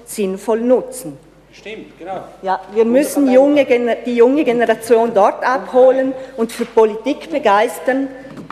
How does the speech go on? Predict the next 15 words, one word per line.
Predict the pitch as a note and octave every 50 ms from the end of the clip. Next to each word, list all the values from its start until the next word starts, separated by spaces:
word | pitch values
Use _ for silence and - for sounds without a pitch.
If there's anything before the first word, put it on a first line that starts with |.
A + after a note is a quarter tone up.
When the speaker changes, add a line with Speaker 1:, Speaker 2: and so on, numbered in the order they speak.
| - - _ -
Speaker 1:
wo | F#3+ G#3
sie | G#3 G#3
sich | G3 - A3 G#3+ - - -
aufhält, | G3+ A3 B3+ B3+ - - F#3+ E3 D3+ C#3+ - - - -
nämlich | D#3 D#3+ E3 F3 F#3+ G3 - - -
auf | E3 D#3+ D#3+ D#3+
dem | - D#3 D3+ D3 -
Web | G3+ B3 - - - - - - - - - -
und | A#3 A#3+ A#3+
den | A#3+ A#3
sozialen | A#3 - A#3+ A#3+ - A#3+ G#3+ G#3+ A3 A3+ A#3+ A#3
Medien. | A#3 A3+ G#3 E3+ D#3+ D3+ D#3 D3 C#3+ - - - - - - - - - - _ - - _ - - - -
Wir | - A3 B3
müssen | A#3+ B3 A#3+ B3 A#3+ - - G#3+
viertens | G3 - - B3+ C4+ D#4 E4+ E4 - - D#4+ D#4+ E4+ D#4 - - -